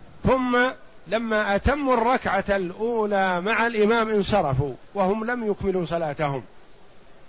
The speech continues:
وجاء الآخرون ودخلوا مع الإمام، أولئك كملوا لأنفسهم، ثم الإمام صلى بالآخرين ركعة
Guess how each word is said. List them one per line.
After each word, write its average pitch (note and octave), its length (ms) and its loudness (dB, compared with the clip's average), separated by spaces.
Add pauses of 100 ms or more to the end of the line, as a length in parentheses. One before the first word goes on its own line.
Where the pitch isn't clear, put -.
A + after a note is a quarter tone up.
(1080)
وجاء A#3+ 460 2
الآخرون A#3+ 760 2
ودخلوا G#3 640 0
مع F3+ 200 0
الإمام، D#3 480 -4 (500)
أولئك B3+ 500 0
كملوا F#3 500 -2 (720)
لأنفسهم، F3 760 -4 (1120)
ثم B3 260 2
الإمام A#3+ 720 2
صلى G3+ 640 0
بالآخرين G#3 1080 0 (320)
ركعة D#3+ 420 0